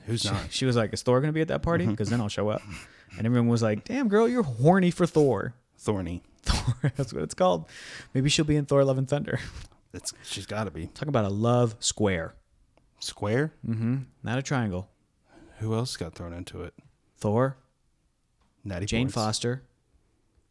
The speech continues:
Speaker 2: Sif. Helen
Speaker 1: Sif's
Speaker 2: Cho.
Speaker 1: getting thrown into it?
Speaker 2: Sif's coming back.
Speaker 1: But do you think that they're just gonna,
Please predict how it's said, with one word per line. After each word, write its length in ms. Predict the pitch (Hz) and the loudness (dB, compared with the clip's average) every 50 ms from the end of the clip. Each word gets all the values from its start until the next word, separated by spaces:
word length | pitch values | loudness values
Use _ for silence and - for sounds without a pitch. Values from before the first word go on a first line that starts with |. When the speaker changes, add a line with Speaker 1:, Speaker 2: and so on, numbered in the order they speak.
| _ | _
Speaker 2:
Sif. 600 | - - - - - 151 127 82 - - - - - _ _ _ _ _ _ _ _ _ _ _ _ _ _ _ _ _ | -6 -2 0 2 4 4 2 2 0 -6 -14 -20 -20 _ _ _ _ _ _ _ _ _ _ _ _ _ _ _ _ _
Helen 260 | - - 110 101 98 101 | -10 -6 -4 -2 0 4
Speaker 1:
Sif's 240 | 110 123 120 - 82 | 6 6 6 6 4
Speaker 2:
Cho. 60 | 80 | 4
Speaker 1:
getting 200 | 147 127 120 135 | 2 2 2 0
thrown 280 | - - 156 151 151 | 2 2 4 4 6
into 300 | 156 151 147 - 170 165 | 4 4 2 2 2 2
it? 180 | 170 170 165 - | 2 2 0 -2
Speaker 2:
Sif's 280 | - - - 131 - - | -4 -2 0 0 0 2
coming 220 | - 147 160 160 | 2 0 0 2
back. 400 | 160 170 196 - - - - - _ _ _ _ _ _ _ _ _ _ | 2 2 0 0 -2 -8 -16 -20 _ _ _ _ _ _ _ _ _ _
Speaker 1:
But 180 | - 117 110 - | -4 -4 -4 -2
do 80 | - 110 | -2 -4
you 40 | |
think 300 | 107 - 117 107 95 - - - | -2 0 -2 -2 -2 -4 -8 -4
that 220 | - 107 104 95 - _ _ _ | -2 -2 -2 -2 -4 _ _ _
they're 140 | - 120 123 | 4 4 4
just 180 | 117 117 - | 4 2 -2
gonna, 260 | - 113 98 92 87 | -2 -2 -2 -2 -4